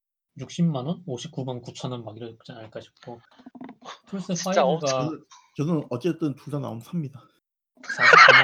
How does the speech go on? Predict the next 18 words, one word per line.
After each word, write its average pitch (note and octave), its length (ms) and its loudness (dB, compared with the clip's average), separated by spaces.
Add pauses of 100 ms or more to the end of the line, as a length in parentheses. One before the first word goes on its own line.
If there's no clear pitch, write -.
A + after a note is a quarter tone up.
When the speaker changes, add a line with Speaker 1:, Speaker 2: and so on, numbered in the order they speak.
(140)
Speaker 1:
구천 - 280 6
원? - 80 4
<laughs> - 280 2
뭐 E3 120 10
이런 E3+ 200 8
식으로 C3+ 200 -4
나올 A#2+ 160 -4
것 A2 180 -10
같아요. A2 160 -12 (800)
Speaker 2:
아. C3 400 -6 (1500)
Speaker 3:
아. D#4 420 2 (1600)
Speaker 2:
일단은 G3+ 340 -6
Speaker 3:
어. - 220 2
Speaker 2:
이렇게 F3 340 -8
될 C4+ 140 -12
것 E3+ 200 -6
같고요. F3 400 -4 (800)
<laughs> - 1040 -6